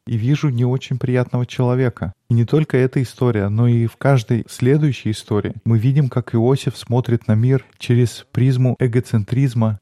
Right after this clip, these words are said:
и нарциссизма. Мы обратим ваше внимание, когда доберемся до тех историй. Но в этой части нашего обсуждения, по крайней мере для меня, он выглядит, будучи уже довольно взрослым, тем не менее очень самоуверенным,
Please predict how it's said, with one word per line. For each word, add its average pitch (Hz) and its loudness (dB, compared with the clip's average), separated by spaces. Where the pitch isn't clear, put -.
и 123 -2
нарциссизма. 110 -4
Мы 131 4
обратим 127 2
ваше 123 0
внимание, 113 2
когда 104 -2
доберемся 107 -2
до 98 0
тех - -6
историй. 98 -4
Но 113 2
в 110 2
этой 143 2
части - -2
нашего 117 0
обсуждения, 104 -4
по 110 -2
крайней 139 2
мере 127 2
для 107 0
меня, 110 2
он 143 4
выглядит, 123 0
будучи 123 0
уже 113 0
довольно 113 2
взрослым, 107 -2
тем 123 2
не 123 4
менее 131 2
очень 120 -2
самоуверенным, 110 0